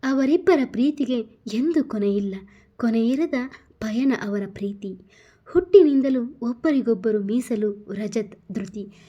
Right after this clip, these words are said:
ಎಲ್ಲ ಇತಿಮಿತಿಗಳ ಮೀರಿದ್ದು ಅವರಿಬ್ಬರ ಪ್ರೀತಿ. ಅವರಿಬ್ಬರು ಪ್ರೀತಿಸುವವರು ಒಬ್ಬರನ್ನೊಬ್ಬರು ಪ್ರಾಣದಂತೆ. ಅವರ ಜೀವ ಸದಾ ಹೇಳುವುದೊಂದೇ,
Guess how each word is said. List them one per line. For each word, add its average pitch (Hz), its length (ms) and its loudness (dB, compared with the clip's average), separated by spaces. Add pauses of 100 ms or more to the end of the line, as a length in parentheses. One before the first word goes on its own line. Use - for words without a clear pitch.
(280)
ಎಲ್ಲ 277 320 6 (140)
ಇತಿಮಿತಿಗಳ 240 680 0
ಮೀರಿದ್ದು 220 580 -2
ಅವರಿಬ್ಬರ 208 680 -4 (120)
ಪ್ರೀತಿ. 196 560 -10 (440)
ಅವರಿಬ್ಬರು 294 640 2
ಪ್ರೀತಿಸುವವರು 226 1120 -2
ಒಬ್ಬರನ್ನೊಬ್ಬರು 233 840 -2
ಪ್ರಾಣದಂತೆ. 202 920 -8 (480)
ಅವರ 214 280 -4
ಜೀವ 269 340 -2 (480)
ಸದಾ 302 480 0 (140)
ಹೇಳುವುದೊಂದೇ, 233 840 0